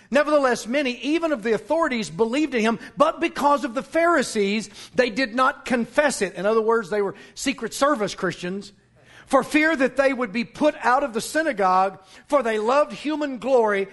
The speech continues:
more than the glory that comes from God." And so right after that, Jesus said, "If you're gonna follow me, you have to do it publicly." You're talking about controversial.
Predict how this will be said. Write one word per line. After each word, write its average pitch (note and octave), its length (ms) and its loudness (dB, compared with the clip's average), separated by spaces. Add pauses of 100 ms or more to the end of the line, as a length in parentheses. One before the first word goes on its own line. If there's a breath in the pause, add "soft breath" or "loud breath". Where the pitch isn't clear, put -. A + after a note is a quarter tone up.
(140 loud breath)
more A#3 260 0
than G#3+ 160 -6
the G3+ 80 -6
glory G#3+ 400 0
that - 160 -8
comes G#3+ 200 -6
from G#3+ 240 -8
God." G#3 260 2
And F3+ 100 -10
so G3+ 140 -8
right F#3+ 200 0
after G#3 220 -4
that, F#3 220 -8
Jesus F3+ 400 -10
said, F3+ 240 -4 (260 loud breath)
"If E3+ 180 -8
you're G3+ 120 2
gonna F#3+ 200 -2
follow F#3+ 380 2
me, E3 120 -4
you D#3+ 100 -2
have D#3+ 140 -2
to D#3+ 60 -10
do D#3 140 -4
it E3 140 -4
publicly." C3+ 560 -8 (2750 soft breath)
You're C4+ 100 4
talking F#4 240 6
about D#4 200 4
controversial. C4 1120 2